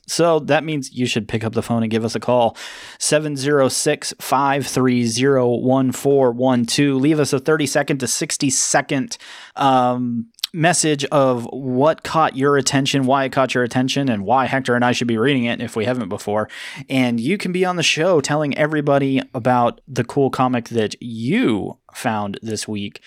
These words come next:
So give us a shout out by usually, you know, a week from when you're hearing my voice, and we can get you in on the next show. But to fill some of that time into our outro here,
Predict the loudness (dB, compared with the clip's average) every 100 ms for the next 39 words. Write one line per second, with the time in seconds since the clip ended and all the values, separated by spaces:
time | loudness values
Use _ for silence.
0 | -18 -2 0 0 -2 -2 0 2 2 2
1 | 4 4 4 2 2 2 -2 -4 -10 -6
2 | -2 0 2 0 0 0 2 2 2 -2
3 | -2 0 2 0 0 -2 0 0 2 2
4 | 2 -4 -14 _ -4 2 2 2 2 0
5 | 0 2 2 0 0 2 0 -2 -2 0
6 | 2 2 0 0 -2 -2 -2 -6 -12 -20
7 | -20 -4 -2 0 -4 0 2 4 2 0
8 | 2 0 2 2 2 0 0 0 0 2
9 | 2 2 2 2 2 4 4 4 2 0
10 | 2 2 2 2 2 0